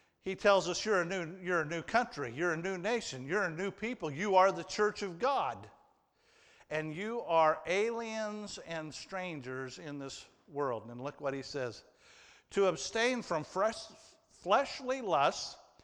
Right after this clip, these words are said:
which wage war against the soul. Keep your behavior excellent among the Gentiles, so that in the thing in which they slandered you as evildoers,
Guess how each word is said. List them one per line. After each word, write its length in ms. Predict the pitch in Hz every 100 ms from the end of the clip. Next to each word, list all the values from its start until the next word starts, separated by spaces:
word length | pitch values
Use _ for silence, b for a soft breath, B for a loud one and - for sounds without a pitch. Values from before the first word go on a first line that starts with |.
| b -
which 260 | 240 220
wage 560 | 202 208 240 277 302 -
war 340 | 202 185 196
against 500 | 196 175 196 - -
the 100 | 202
soul. 540 | 196 254 277 190 101 - b b b b -
Keep 280 | 240 262 240
your 160 | 202
behavior 840 | 165 175 139 233 247 254 202 180 -
excellent 680 | 226 302 - 240 190 147 139 -
among 320 | 147 160 170 170
the 80 |
Gentiles, 600 | 165 220 254 180 143 123 -
so 240 | 202 196
that 240 | 180 180 - B B B
in 260 | 196 254
the 100 | 240
thing 380 | 175 214 220 240
in 120 | 185
which 280 | 170 196 -
they 160 | 170 156
slandered 640 | - 180 175 214 220 202
you 220 | 190 196 208
as 260 | 156 139
evildoers, 1080 | 175 170 143 131 147 247 190 143 151 - -